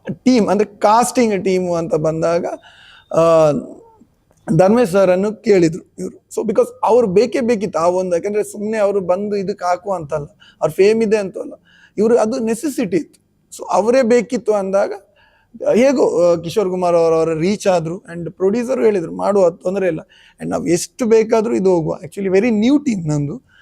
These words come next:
ಆದ್ರೂ ಪ್ರೊಡ್ಯೂಸರ್ ಅದ್ರ ಬಗ್ಗೆ ಏನು ಯೋಚನೆ ಮಾಡದೆ ಮಾಡೋ very passionate producer. ನಾನ್ ಹೇಳ್ತೀನಿ ನಮ್ಮ ಸಿನಿಮಾ ಗೆದ್ರೆ ಒಂದು ಡೈರೆಕ್ಟರ್,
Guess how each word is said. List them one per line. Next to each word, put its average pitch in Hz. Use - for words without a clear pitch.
ಆದ್ರೂ 208
ಪ್ರೊಡ್ಯೂಸರ್ 202
ಅದ್ರ 190
ಬಗ್ಗೆ 185
ಏನು 240
ಯೋಚನೆ 208
ಮಾಡದೆ 190
ಮಾಡೋ 175
very 214
passionate 180
producer. 170
ನಾನ್ 180
ಹೇಳ್ತೀನಿ 214
ನಮ್ಮ 202
ಸಿನಿಮಾ 214
ಗೆದ್ರೆ 165
ಒಂದು 180
ಡೈರೆಕ್ಟರ್, 196